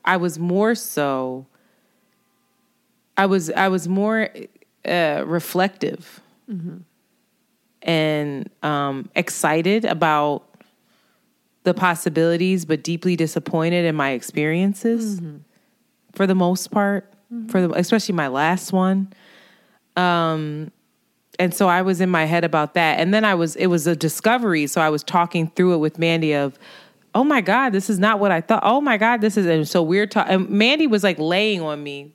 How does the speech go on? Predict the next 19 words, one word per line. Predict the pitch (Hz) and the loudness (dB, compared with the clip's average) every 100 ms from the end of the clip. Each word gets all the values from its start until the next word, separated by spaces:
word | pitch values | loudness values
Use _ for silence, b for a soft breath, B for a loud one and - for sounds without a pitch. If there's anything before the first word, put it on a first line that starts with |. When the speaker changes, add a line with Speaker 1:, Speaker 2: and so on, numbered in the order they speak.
| - | -8
Speaker 1:
<laughs> | 190 - 247 B B B - | -6 -4 -6 B B B -4
We | 220 359 | -2 0
sit | - | 0
on | 254 | -2
the | 226 | -2
couch. | 226 226 202 | 0 0 2
I'm | 226 247 | 0 2
all | 196 | 0
concerned | 202 196 202 190 175 | 0 0 2 2 2
'cause | |
I'm | 185 185 | 0 0
like, | 165 151 | 0 -2
"Can | - 180 | -4 -2
we | 202 | 0
sit | 240 - 208 | -2 -2 -2
here?" | 220 214 | -2 -2
'Cause | 180 | -4
I'm | 165 175 | -4 -4
like, | 180 - | -4 -6